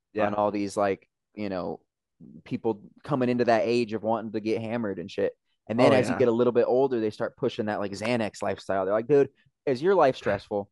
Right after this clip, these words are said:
Speaker 2: Are your kids really fucking annoying? You
Speaker 1: <laughs>
Speaker 2: need Xanax." <laughs> It's
Speaker 1: You pretty
Speaker 2: like
Speaker 1: much, you pretty much just explained my, uh,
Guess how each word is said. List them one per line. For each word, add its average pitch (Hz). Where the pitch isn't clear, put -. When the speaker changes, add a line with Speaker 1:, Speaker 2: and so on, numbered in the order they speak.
Speaker 2:
Are 123
your 214
kids 131
really 120
fucking 104
annoying? 98
You 214
Speaker 1:
<laughs> 131
Speaker 2:
need -
Xanax." 104
<laughs> -
It's 247
Speaker 1:
You -
pretty 190
Speaker 2:
like 160
Speaker 1:
much, -
you 120
pretty 135
much 123
just 120
explained 113
my, 113
uh, 110